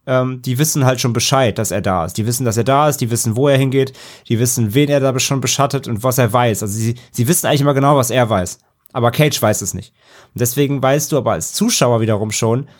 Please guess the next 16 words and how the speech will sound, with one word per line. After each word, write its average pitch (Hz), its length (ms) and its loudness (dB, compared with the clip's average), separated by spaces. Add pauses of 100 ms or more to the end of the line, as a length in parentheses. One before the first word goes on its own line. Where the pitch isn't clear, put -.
(180)
dass 123 160 0
dieses 123 320 -2
Treffen 156 600 -2 (100)
hundert 156 360 2
pro 135 180 -2
schief 127 300 -2
laufen 92 360 -4
wird. - 220 -12
Deswegen 123 240 -2
ist 127 80 -2
das 123 100 -4
eigentlich 123 220 -2
auch 131 120 -2
keine 113 140 0
Überraschung 95 400 -4
mehr. 90 140 -10